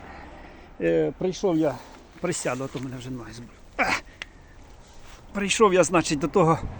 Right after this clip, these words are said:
ну, в гараж до того мотоцикла. І мотоцикл реально є.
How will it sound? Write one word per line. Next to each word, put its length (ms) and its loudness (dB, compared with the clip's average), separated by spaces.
ну, 100 10
в 100 8
гараж 320 10
до 80 0
того 160 6
мотоцикла. 720 6
І 100 6
мотоцикл 640 4
реально 640 10
є. 480 10